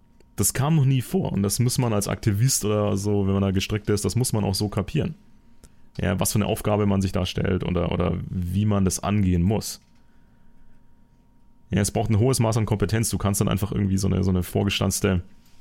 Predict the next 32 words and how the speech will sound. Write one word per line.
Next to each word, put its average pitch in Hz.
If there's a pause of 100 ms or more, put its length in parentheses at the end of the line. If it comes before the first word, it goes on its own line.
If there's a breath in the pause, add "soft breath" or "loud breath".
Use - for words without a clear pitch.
(540 soft breath)
äh, 95
Interpretation 98
wählen 95
und 90
sagen, 90
„Ja, 98
in 90
meiner, 98
in 95
meiner 104
Ideologie 104
kann 107
man 101
jede 98
Frage 101
beantworten 101
und 92
jedes 92
Problem 98
lösen. 98 (500 loud breath)
Und 90
wir, 95
wir 92
haben 101
dann 104
unsere 92
Luftschlösser 101
und 92
wir 92
bauen 98
dann 98
unsere 92